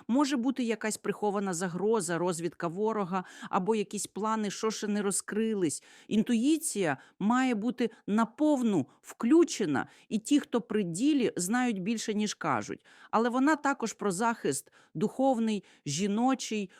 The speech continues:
оберіг. Загроза є, але вона не тотальна.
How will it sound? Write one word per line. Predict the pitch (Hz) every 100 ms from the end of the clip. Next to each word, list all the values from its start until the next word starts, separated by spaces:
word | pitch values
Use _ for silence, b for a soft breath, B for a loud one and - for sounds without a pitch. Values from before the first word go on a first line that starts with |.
| B
оберіг. | - 196 220 233 202 185 123 - b b 156
Загроза | 180 202 247 294 208 214
є, | 190 269 302 -
але | 214 226
вона | 226 247
не | 240 240
тотальна. | 233 226 208 151 95 98 87